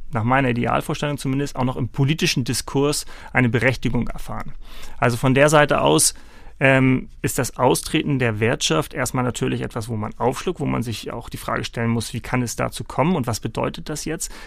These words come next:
Es stellt aber zumindest die Themenwerkstätten an sich nicht in Frage. Und dort werden ja die Maßnahmen, äh, ähm, erarbeitet und am Ende ist es auch eine politische Entscheidung, denn die, die, die ganze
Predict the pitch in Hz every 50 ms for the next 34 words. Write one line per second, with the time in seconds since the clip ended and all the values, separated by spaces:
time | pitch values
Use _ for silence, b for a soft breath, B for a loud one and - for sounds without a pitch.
0 | B B 131 - - 143 143 156 147 123 - - 123 123 143 175 190 185 - -
1 | - - - 135 143 156 147 147 139 135 - - - - - 135 131 123 110 104
2 | 110 - - 117 101 - 117 110 - - - 113 107 110 110 117 - - - 123
3 | 113 - - - - 123 123 139 160 160 - 143 135 135 135 127 120 120 117 113
4 | 117 139 143 - 151 147 143 139 - - 135 131 127 131 131 - - 135 131 131
5 | 123 123 123 123 - - - - - 127 127 - - 120 120 131 160 160 160 156
6 | - 135 127 - 120 123 139 143 135 139 123 - - - 135 135 135 117 - 123
7 | 127 151 - 160 - 139 123 - - 110 120 139 147 135 120 127 123 120 B B
8 | B B B B B B B B B - - 180 120 123 117 131 - - - -
9 | 120 107 - 131 160 - - 151 143 143 139 135 -